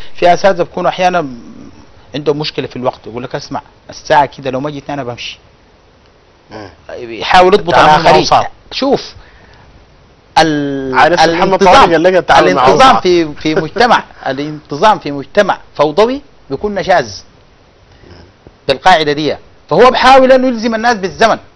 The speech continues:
Speaker 2: ودي حاجه
Speaker 1: تلقاه
Speaker 2: كويسه.
Speaker 1: انه بقى rejected، يا اخي ده، يا اخي ده محبكه يا اخي،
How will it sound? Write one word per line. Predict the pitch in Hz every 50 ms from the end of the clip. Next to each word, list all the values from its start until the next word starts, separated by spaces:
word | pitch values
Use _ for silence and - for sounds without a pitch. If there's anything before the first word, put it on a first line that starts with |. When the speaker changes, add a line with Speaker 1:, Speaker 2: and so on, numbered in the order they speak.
| - _ - - - _ _ _ _ _ _ _ _ _ _
Speaker 2:
ودي | - 113 -
حاجه | - - 185 -
Speaker 1:
تلقاه | 196 190 196 247 277
Speaker 2:
كويسه. | 277 294 294
Speaker 1:
انه | 294 294 294 311 302 - 196 180
بقى | 208 247 240 277 262 226
rejected، | 190 196 - 277 285 - - 185 147 - 180 214 - -
يا |
اخي | 294 - 269
ده، | 277 269 - 269 247 - 269
يا | 262
اخي | 240 - - 247
ده | 226 254 254
محبكه | 240 220 - - - - 196 - 170 208 247 - 233
يا | 226 214 208
اخي، | 202 196 - 180